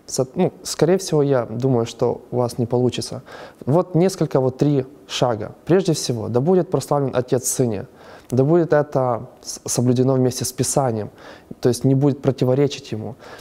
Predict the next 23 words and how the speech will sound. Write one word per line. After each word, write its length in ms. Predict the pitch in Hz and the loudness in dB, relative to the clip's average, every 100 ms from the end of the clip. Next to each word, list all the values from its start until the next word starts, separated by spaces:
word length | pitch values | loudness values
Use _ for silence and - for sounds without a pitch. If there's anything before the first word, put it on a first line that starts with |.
| - - | -10 -2
и 60 | |
да 180 | 135 143 | 2 4
будет 260 | 165 214 190 | 4 2 0
это 140 | - | -4
приносить 400 | - 165 170 160 | 0 2 2 0
вам 140 | 160 | 2
радость. 460 | 165 165 120 113 - - - - | 2 0 -2 -8 -14 -18 -12 -2
Эти 180 | - - | -2 0
три 180 | - | 2
условия 520 | 202 - 196 165 110 120 | 2 2 0 2 0 0
дадут 380 | 120 127 156 - | 0 2 0 0
вам, 320 | 139 123 117 - | -2 -2 -6 -4
я 160 | 131 135 | 0 2
уверен, 380 | 135 120 104 131 _ - - | 2 0 -4 -14 _ -14 -6
а, 240 | 117 95 | -4 -2
ответ 460 | 120 131 143 131 - - | -2 2 2 0 -4 -6
на 120 | 117 | -2
вашу 300 | 110 110 - | -2 -2 0
молитву. 480 | 113 117 113 - 127 - - - | 0 2 0 -4 -16 -16 -20 -6
И 80 | - | -2
также 360 | 135 208 165 151 | 2 2 2 2
это 520 | - 147 - 135 123 - | 0 0 0 0 -2 -4
быть, 480 | 123 139 143 - | 2 2 2 -2